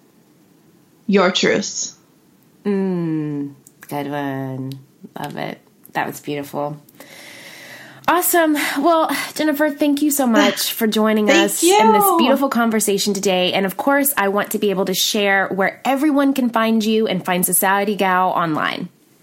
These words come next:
Speaker 1: Yeah, so you can find me at jennifer jaden dot com,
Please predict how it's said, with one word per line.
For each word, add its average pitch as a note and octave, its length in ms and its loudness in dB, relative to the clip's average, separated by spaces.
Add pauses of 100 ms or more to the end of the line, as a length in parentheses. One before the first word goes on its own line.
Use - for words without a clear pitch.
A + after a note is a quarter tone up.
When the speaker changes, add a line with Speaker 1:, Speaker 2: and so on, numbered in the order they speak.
(480)
Speaker 1:
Yeah, B3+ 240 2
so - 140 -2
you C4 260 2
can F4 240 0
find A#3+ 340 2
me G#3 220 0
at F#3+ 260 -2
jennifer G#3+ 460 -2
jaden G#3+ 400 2
dot G3+ 260 2
com, G#3+ 640 2